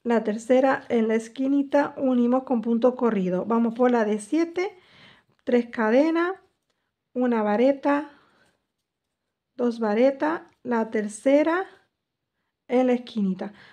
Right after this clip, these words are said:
Vamos a ver si de verdad tenemos siete. Un, dos, tres, cuatro, cinco, seis, siete. Vale, sí, tenemos siete.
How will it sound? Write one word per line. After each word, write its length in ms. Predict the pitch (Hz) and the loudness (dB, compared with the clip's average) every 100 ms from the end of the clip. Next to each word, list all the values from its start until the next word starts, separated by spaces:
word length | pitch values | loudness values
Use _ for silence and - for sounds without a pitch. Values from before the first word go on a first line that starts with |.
| _ | _
Vamos 140 | 220 226 | 2 2
a 40 | |
ver 40 | |
si 120 | 240 302 | 4 4
de 80 | |
verdad 220 | 262 240 277 | 6 4 2
tenemos 380 | 302 262 233 | 2 2 0
siete. 360 | - 202 180 - - _ _ _ _ _ _ _ _ _ _ _ _ _ _ _ _ | -4 -6 -6 -10 -20 _ _ _ _ _ _ _ _ _ _ _ _ _ _ _ _
Un, 240 | 277 269 247 | 0 2 4
dos, 280 | 254 254 | 4 4
tres, 260 | 285 254 233 | 4 2 2
cuatro, 300 | 247 233 214 | -2 -2 -2
cinco, 300 | 226 220 214 | -2 0 0
seis, 260 | 254 330 339 | 2 2 2
siete. 280 | 202 185 214 | -2 0 0
Vale, 340 | 208 180 190 | 2 2 -2
sí, 180 | - 202 | -6 -6
tenemos 400 | 202 214 254 277 | -2 0 0 0
siete. 480 | - 208 175 - | -2 -2 -2 -4